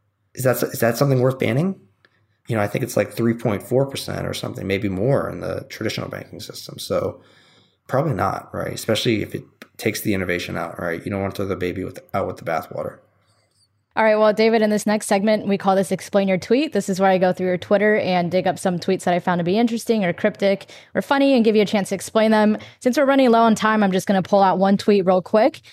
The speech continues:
Speaker 2: and give you a chance to talk about that. So one that I found, this one is from February twelfth. Pretty recently, you tweeted, "Most important thing in crypto is understanding the cycle,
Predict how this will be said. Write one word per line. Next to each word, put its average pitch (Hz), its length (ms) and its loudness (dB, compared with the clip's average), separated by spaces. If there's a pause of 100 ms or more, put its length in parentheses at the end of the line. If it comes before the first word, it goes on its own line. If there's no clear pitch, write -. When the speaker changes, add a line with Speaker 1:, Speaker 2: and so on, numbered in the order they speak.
(200)
Speaker 2:
and 196 220 2
give 196 120 4
you 196 80 6
a 190 60 2
chance 180 280 -2
to 196 60 -2
talk 185 220 0
about 180 240 0
that. 190 420 0
So 208 240 6
one 226 300 4
that 240 80 4
I 226 80 4
found, 214 500 2
this 202 280 -2
one 208 180 2
is 190 560 0
from 196 800 2 (400)
February 196 480 2
twelfth. 202 560 2
Pretty 196 180 2
recently, 196 400 2
you 190 140 0
tweeted, 190 520 2
"Most 214 360 4
important 233 320 2
thing 214 140 2
in 196 120 0
crypto 190 340 2
is 185 120 2
understanding 196 560 0
the 175 80 0
cycle, 254 580 2